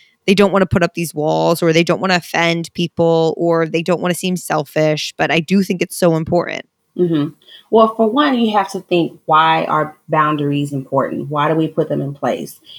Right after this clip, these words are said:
Speaker 2: And we do them to protect ourselves. We do them to strengthen our relationships with other people. Because if you don't set boundaries, you start to see the effects of what that looks like. You know, with quarantine, you know,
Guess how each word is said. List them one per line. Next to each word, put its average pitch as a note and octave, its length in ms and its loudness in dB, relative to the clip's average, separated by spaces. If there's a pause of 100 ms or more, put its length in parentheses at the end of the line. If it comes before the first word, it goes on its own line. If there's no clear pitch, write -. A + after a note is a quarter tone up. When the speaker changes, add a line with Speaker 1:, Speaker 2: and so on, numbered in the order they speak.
(120)
Speaker 2:
And F3 120 6
we F3 100 6
do A3 160 6
them B3 160 2
to G#3+ 120 0
protect B3 400 -2
ourselves. - 720 -4
We E3+ 100 0
do F3 140 6
them G3+ 280 2
to F#3 540 2 (180)
strengthen G#3 560 0
our E3 200 2
relationships F3 800 0
with D3+ 140 -2
other D3 240 -2
people. E3+ 520 -6
Because D#3+ 200 -2
if D3+ 80 -2
you D#3 100 -2
don't D#3 260 0
set - 340 0
boundaries, C#3+ 460 0
you D#3 80 -4
start C#3+ 300 -4
to C#3+ 60 -12
see D3 160 -6
the C3+ 100 -6
effects - 420 -4
of C3+ 160 -20
what C#3+ 280 -4
that B2+ 320 -6
looks D3 380 -6
like. C#4 380 2 (420)
You G3 100 2
know, F3+ 120 6
with E3+ 200 2
quarantine, G3+ 1000 4
you F3 140 4
know, D3+ 380 0